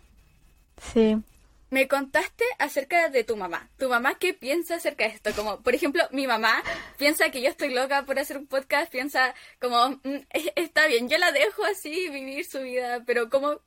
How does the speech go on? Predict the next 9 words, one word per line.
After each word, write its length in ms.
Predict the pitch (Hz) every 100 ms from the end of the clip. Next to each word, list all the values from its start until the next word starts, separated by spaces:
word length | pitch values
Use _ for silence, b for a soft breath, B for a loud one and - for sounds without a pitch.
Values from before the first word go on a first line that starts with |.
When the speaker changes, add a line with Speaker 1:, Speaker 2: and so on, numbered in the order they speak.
| -
Speaker 2:
qué 120 | 277
piensa 260 | 294 392
tu 100 | 381
mamá 380 | 294 196 208 240
con 180 | 247 214
respecto 380 | 214 - 214 214
a 140 | 180
todo 200 | 185 190
esto? 300 | 180 196 -